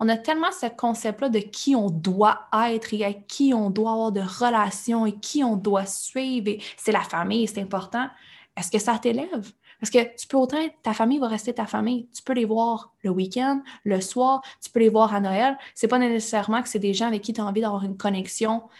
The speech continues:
dans ton univers d'évolution. Tu me suis-tu ? Mais c'est extrêmement challengeant quand on te met en disant la famille, c'est la famille. Tu peux pas, pas, tu peux pas unfriend un ami, tu peux pas unfriend quelqu'un avec qui t'es allé au secondaire, que t'es allé à l'université. C'est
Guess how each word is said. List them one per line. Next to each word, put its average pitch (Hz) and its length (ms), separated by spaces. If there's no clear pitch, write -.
dans 196 220
ton 196 240
univers 196 600
d'évolution. 196 600
Tu - 80
me 247 60
suis-tu ? 254 340
Mais 240 80
c'est - 180
extrêmement 285 460
challengeant 247 500
quand 220 220
on 202 80
te 202 100
met 208 160
en 247 100
disant 220 120
la 202 100
famille, 202 280
c'est 220 80
la 214 80
famille. 214 400
Tu - 80
peux 208 100
pas, 226 140
pas, 226 380
tu 226 80
peux 220 40
pas - 200
unfriend 220 600
un 208 120
ami, 226 380
tu 370 80
peux 233 80
pas 262 180
unfriend 233 540
quelqu'un 240 260
avec 226 160
qui 233 100
t'es 220 160
allé 214 140
au 214 80
secondaire, 208 720
que 247 80
t'es 220 120
allé 220 140
à 208 80
l'université. 202 880
C'est - 300